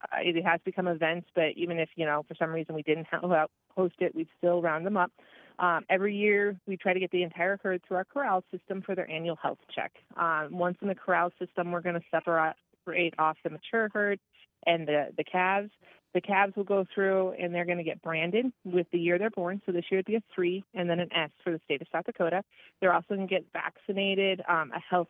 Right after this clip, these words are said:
check, and then we'll decide, um, we try to do randomly with the calves as much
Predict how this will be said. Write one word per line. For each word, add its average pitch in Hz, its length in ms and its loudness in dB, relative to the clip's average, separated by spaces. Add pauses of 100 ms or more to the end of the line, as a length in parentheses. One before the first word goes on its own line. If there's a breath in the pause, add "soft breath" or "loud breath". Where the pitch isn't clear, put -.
(120)
check, 160 220 2 (140)
and 170 220 -2
then 170 200 0
we'll 175 100 2
decide, 165 720 0 (120)
um, 165 340 -2 (120)
we 226 100 -2
try 302 120 4
to 294 60 -2
do 277 100 -2
randomly 190 400 0
with 202 120 -4
the - 60 -18
calves 185 300 -6
as 175 80 -14
much 175 160 -4